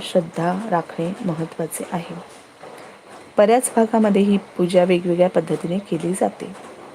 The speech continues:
जर तुम्हाला ही माहिती महत्त्वपूर्ण वाटली तर मला नक्की कमेंट करून सांगा. व्हिडिओ आवडला, व्हिडिओ नव्हे, जर हे लाईव्ह आवडलं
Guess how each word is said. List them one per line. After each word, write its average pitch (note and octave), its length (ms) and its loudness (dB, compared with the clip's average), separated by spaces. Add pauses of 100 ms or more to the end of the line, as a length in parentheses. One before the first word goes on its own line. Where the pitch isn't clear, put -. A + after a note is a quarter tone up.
(1500)
जर A3 160 8
तुम्हाला G3+ 340 4
ही G3 180 4
माहिती F#3 360 2
महत्त्वपूर्ण G3 640 2
वाटली F3+ 460 0 (1000)
तर G3 80 2
मला F#3+ 240 4
नक्की - 420 -2
कमेंट F#3+ 400 4
करून E3+ 220 4
सांगा. F3+ 420 -2 (260)
व्हिडिओ F#3+ 500 4 (100)
आवडला, F3 480 4 (640)
व्हिडिओ G3+ 380 8
नव्हे, F3+ 420 4 (320)
जर G3 140 6
हे F#3+ 220 6
लाईव्ह F3+ 300 6 (100)
आवडलं F3 560 4